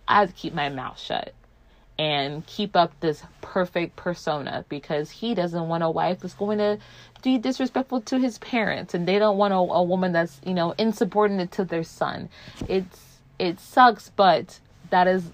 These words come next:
that is what Hunter is assuming, and that's what she's thinking that her reality is. And it's at this dinner that we get the first sign, um,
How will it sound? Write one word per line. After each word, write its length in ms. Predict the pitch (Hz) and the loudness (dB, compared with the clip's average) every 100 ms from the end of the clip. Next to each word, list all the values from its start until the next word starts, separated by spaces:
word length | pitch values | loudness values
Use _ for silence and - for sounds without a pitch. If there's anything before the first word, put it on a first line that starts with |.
| 175 | 2
that 180 | 180 | 6
is 240 | 175 175 170 | 6 4 -2
what 220 | 165 156 | 0 0
Hunter 480 | 185 202 190 185 180 | 0 -2 -2 -2 -4
is 220 | 151 165 | -4 -4
assuming, 480 | 165 - 190 180 165 | -6 -4 -2 0 -2
and 120 | 160 | 0
that's 220 | 160 160 | 0 0
what 80 | 156 | -4
she's 200 | - 170 | -6 -8
thinking 260 | - 151 151 | -8 -8 -8
that 80 | |
her 180 | 156 151 | -8 -8
reality 560 | 143 147 139 135 135 - | -4 -2 0 0 -4 -6
is. 440 | 170 151 - - - - - - - | -4 -4 -6 -12 -20 -20 -20 -18 -2
And 500 | 208 208 202 196 196 - - - - - | 2 6 6 2 -2 -12 -20 -20 -6 0
it's 200 | 262 - | 2 4
at 200 | 330 208 | 4 4
this 140 | 214 | 2
dinner 240 | 196 233 226 | 4 2 4
that 100 | 185 | 2
we 80 | |
get 180 | 180 180 | 2 0
the 100 | - | -2
first 500 | 151 - 208 247 269 | -8 -2 2 2 0
sign, 880 | - - 208 214 247 165 147 147 165 - _ _ _ _ - | -8 -2 2 4 4 4 0 -4 -8 -12 _ _ _ _ 0
um, 300 | 185 175 180 | 2 2 0